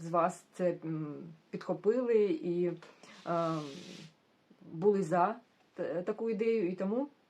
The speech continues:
е, ну, я вирішила, що так, добре, нехай буде, буде такий проєкт, і одразу ж стала ідея, кого ж запросити, ем, надихати, хто в нас, ем,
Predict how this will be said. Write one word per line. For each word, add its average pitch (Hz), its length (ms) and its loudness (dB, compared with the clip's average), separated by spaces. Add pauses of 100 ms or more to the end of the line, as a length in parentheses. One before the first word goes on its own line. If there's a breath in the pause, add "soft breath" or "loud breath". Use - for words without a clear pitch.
(640)
е, 156 200 -10
ну, 165 80 -4
я 175 140 -2
вирішила, 175 400 -4
що - 160 -14
так, - 360 -8
добре, 156 320 -2 (280 loud breath)
нехай 180 340 4
буде, 185 460 4 (240 loud breath)
буде 208 300 6
такий 202 420 -2
проєкт, 220 640 2 (120)
і 185 360 2
одразу 196 420 0
ж 185 60 -8
стала 185 320 2
ідея, 185 440 4
кого 175 340 -2
ж 214 180 -10
запросити, 185 720 -4 (540 loud breath)
ем, 151 440 -4 (160)
надихати, 175 640 0 (560 loud breath)
хто 196 240 0
в 185 100 0
нас, 180 400 0
ем, 170 320 0